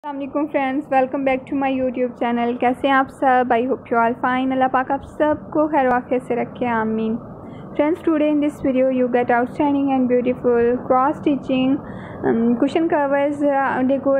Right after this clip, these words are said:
ideas for home decorations, all cushion covers beautifully, um, decorated with, uh, cross stitching that make them outstanding and beautiful। If you know about cross stitching, you make such a beautiful cushion cover for your, um, uh, sofas and your, for your bed।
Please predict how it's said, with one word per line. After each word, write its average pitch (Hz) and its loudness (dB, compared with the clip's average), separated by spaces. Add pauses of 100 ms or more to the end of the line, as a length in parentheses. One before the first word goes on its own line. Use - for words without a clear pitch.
(120)
ideas 262 0
for 269 4
home 254 2
decorations, 254 0
all 262 0
cushion 285 0 (120)
covers 262 2
beautifully, 285 0 (600)
um, 247 2 (220)
decorated 269 2
with, 240 2
uh, 240 2
cross 269 2
stitching 294 2
that 254 2
make 240 0
them 262 2 (160)
outstanding 277 2
and 262 4
beautiful। 262 2
If 269 -2
you 269 4
know 247 4
about 240 2
cross 254 2
stitching, 269 2
you 247 2
make 247 0
such 240 2
a 226 -2
beautiful 269 2
cushion 277 0
cover 269 2
for 247 4 (140)
your, 247 2 (720)
um, 254 2 (160)
uh, 247 2
sofas 262 2
and 240 2
your, 233 0
for 240 2
your 233 0
bed। 240 0